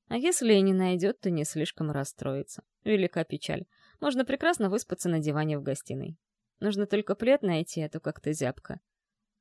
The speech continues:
Алиса решительно встала, кухня поплыла, пришлось ухватиться руками за стол, чтобы не упасть. И Панкратов тоже встал, обогнул стол, подошел к ней вплотную. От него пахло коньяком и еще чуть-чуть дымом.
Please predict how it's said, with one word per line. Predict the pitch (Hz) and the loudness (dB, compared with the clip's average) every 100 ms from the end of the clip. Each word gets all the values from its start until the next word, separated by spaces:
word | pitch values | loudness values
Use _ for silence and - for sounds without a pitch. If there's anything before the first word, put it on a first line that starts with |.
| - | 0
Алиса | 233 220 220 208 | 4 4 4 2
решительно | 208 208 196 185 175 | 4 2 2 2 2
встала, | - - 254 294 285 294 - | 0 0 4 4 0 -6 0
кухня | 233 226 175 147 | 0 2 0 0
поплыла, | 151 143 147 165 240 _ - - | -2 -2 0 2 0 _ -20 -6
пришлось | 240 226 233 226 226 | 0 2 4 2 2
ухватиться | 226 208 202 220 - 208 | 0 2 2 2 0 2
руками | 196 - 196 190 | 2 4 4 4
за | 180 185 | 4 0
стол, | - 202 233 | 0 0 0
чтобы | - 170 156 | -2 -2 0
не | 151 143 | 0 0
упасть. | 143 - 123 135 - - _ _ _ _ _ _ _ _ - | -2 -4 -6 -6 -14 -20 _ _ _ _ _ _ _ _ -2
И | 254 | 0
Панкратов | 247 240 226 202 196 185 - | 2 2 4 6 6 2 -2
тоже | 170 170 165 | 0 0 -2
встал, | - - 160 165 - | -4 -2 -2 -2 -6
обогнул | 180 170 170 165 156 | -2 0 2 2 0
стол, | - 170 202 240 _ - | -2 -2 -2 -2 _ -4
подошел | 208 196 190 220 220 | 0 2 4 4 2
к | 220 | 2
ней | 170 165 | 0 0
вплотную. | - 147 151 - 139 131 - _ _ _ _ _ | -2 -2 -2 -4 -6 -6 -8 _ _ _ _ _
От | 165 156 | -4 2
него | 196 240 | 2 4
пахло | 233 233 220 | 4 2 2
коньяком | 208 214 208 - 254 208 | 2 2 2 2 0 2
и | 160 | 2
еще | 165 226 | 0 -4
чуть-чуть | 214 175 - 165 | -6 -6 -4 -4
дымом. | 151 151 135 135 180 | -2 -2 -2 -6 -12